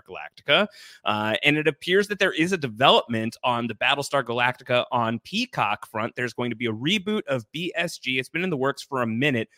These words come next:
Frankly, I believe, if I'm remembering this right, Mike, when Peacock was announced, so too was Battlestar Galactica,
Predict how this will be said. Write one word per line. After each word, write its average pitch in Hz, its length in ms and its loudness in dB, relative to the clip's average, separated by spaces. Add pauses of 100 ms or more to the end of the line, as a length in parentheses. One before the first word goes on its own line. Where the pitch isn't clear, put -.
(180)
Frankly, 190 480 4
I 143 100 2
believe, 175 380 0
if 135 100 -6
I'm 175 140 2
remembering 139 420 2
this 113 140 -4
right, 110 200 0
Mike, 110 280 -2 (160)
when 143 180 0
Peacock 202 580 0
was 170 180 0
announced, 131 600 0 (160)
so 185 380 4
too 185 560 0
was 131 340 0
Battlestar 139 500 2
Galactica, 131 720 0